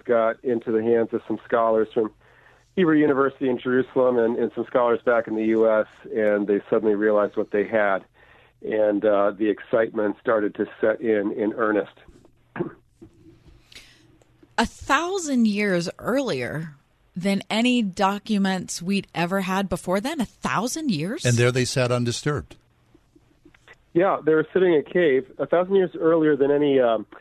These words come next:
Speaker 1: manuscript of the Bible in Hebrew that we had had. Uh, our oldest copies of the Old Testament in Hebrew, uh, dated from about a thousand A D. And suddenly, with these scrolls, we're looking at, you know,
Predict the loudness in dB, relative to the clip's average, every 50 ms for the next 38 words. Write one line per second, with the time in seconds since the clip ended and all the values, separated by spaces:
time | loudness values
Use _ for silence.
0 | -20 -20 -20 -20 _ _ _ _ -20 -20 _ -4 0 2 2 2 2 0 0 -2
1 | -4 -4 0 0 0 0 -2 -10 -20 -8 -2 0 0 0 0 -2 -4 -6 0 0
2 | 2 2 2 2 2 2 2 2 2 0 0 -2 -4 0 0 0 2 2 0 0
3 | 0 0 -2 -4 -2 0 -2 -2 -2 -2 -2 0 0 2 2 0 -2 -4 -8 -8
4 | -2 0 0 0 2 2 0 0 2 2 2 2 2 0 -4 -2 -2 0 0 0
5 | 0 0 -4 -4 -2 -2 -2 -2 0 2 2 2 2 2 0 0 0 0 0 -2
6 | -2 0 0 2 2 0 -2 -2 -2 0 0 2 2 4 4 4 2 0 -2 -4
7 | -2 0 2 2 2 0 0 0 2 2 4 2 2 0 -2 -2 0 0 0 2
8 | 0 2 2 0 -2 -2 -4 0 0 2 0 0 0 -2 -2 -4 -4 -2 0 0
9 | 0 0 0 -2 0 0 2 2 2 2 0 -2 -4 -8 _ _ _ -20 -20 -20
10 | -20 -20 -20 -20 -20 -20 _ _ -4 0 2 2 4 4 2 0 -2 -2 -2 0
11 | 0 2 2 2 2 2 2 0 -2 0 -2 -4 -4 -4 -4 0 2 2 4 4
12 | 2 2 0 -2 0 2 2 4 4 2 2 2 2 0 0 0 0 0 2 2
13 | 4 2 2 2 0 -2 -4 -14 -6 -4 0 2 4 4 4 2